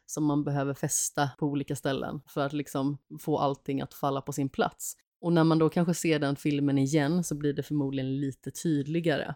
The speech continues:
Och även den här gången så är det ju otroligt starka skådespelare som är med. Och jag imponeras väldigt mycket av hur, eh, Villeneuve jobbar liksom, både med bildspråk och hur skådespelarna liksom för sig i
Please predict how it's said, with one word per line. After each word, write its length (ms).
Och 240
även 300
den 100
här 160
gången 320
så 120
är 100
det 60
ju 80
otroligt 640
starka 340
skådespelare 800
som 200
är 60
med. 320
Och 220
jag 180
imponeras 880
väldigt 300
mycket 420
av 340
hur, 380
eh, 140
Villeneuve 500
jobbar 480
liksom, 440
både 260
med 240
bildspråk 920
och 240
hur 80
skådespelarna 720
liksom 260
för 320
sig 540
i 180